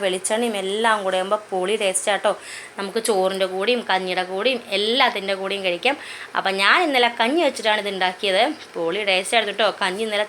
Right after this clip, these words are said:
തികഞ്ഞില്ല രാത്രി. അപ്പോൾ എന്തായാലും നമ്മുടെ കഷ്ണങ്ങളൊക്കെ അവിടെ വെന്ത് റെഡി ആയിട്ടുണ്ട്. ഇനി നമുക്ക് പൊടികൾ ചേർക്കാം കേട്ടോ. അപ്പോൾ പൊടി എന്ന് പറയുന്നത് ഞാനൊരു മുക്കാൽ സ്പൂൺ, അതായത് ചെറിയ സ്പൂണിനകത്ത് ഒരു മുക്കാൽ സ്പൂൺ മല്ലിപ്പൊടിയാണ് ചേർക്കുന്നത്. പിന്നെ ഒരു കാ സ്പൂൺ മുളക് പൊടി കേട്ടോ.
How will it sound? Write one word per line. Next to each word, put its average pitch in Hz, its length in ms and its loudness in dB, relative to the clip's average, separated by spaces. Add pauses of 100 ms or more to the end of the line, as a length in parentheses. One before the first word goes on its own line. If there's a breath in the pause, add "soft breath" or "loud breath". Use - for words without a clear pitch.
തികഞ്ഞില്ല 196 420 2 (100)
രാത്രി. 170 280 -4 (640 loud breath)
അപ്പോൾ 240 200 4
എന്തായാലും 233 320 4
നമ്മുടെ 220 260 0
കഷ്ണങ്ങളൊക്കെ 214 480 0
അവിടെ 214 180 4
വെന്ത് 196 240 0
റെഡി 185 220 2
ആയിട്ടുണ്ട്. 190 340 2 (100)
ഇനി 247 180 0
നമുക്ക് 220 280 -4
പൊടികൾ 202 300 2 (120)
ചേർക്കാം 175 320 2
കേട്ടോ. 208 120 4 (1040)
അപ്പോൾ 233 180 0
പൊടി 214 260 4
എന്ന് 254 140 0
പറയുന്നത് 202 340 0
ഞാനൊരു 190 300 0 (460 loud breath)
മുക്കാൽ 262 420 4
സ്പൂൺ, 196 280 -6
അതായത് 202 280 2
ചെറിയ 262 220 6 (100)
സ്പൂണിനകത്ത് 202 640 -2
ഒരു 220 140 -2
മുക്കാൽ 202 400 2
സ്പൂൺ 202 240 -6 (120)
മല്ലിപ്പൊടിയാണ് 190 680 0
ചേർക്കുന്നത്. 185 480 -2 (540 loud breath)
പിന്നെ 277 220 2
ഒരു 285 80 4 (100)
കാ 277 140 6 (200)
സ്പൂൺ 214 220 -2 (100)
മുളക് 185 280 2
പൊടി 190 160 2
കേട്ടോ. 180 160 0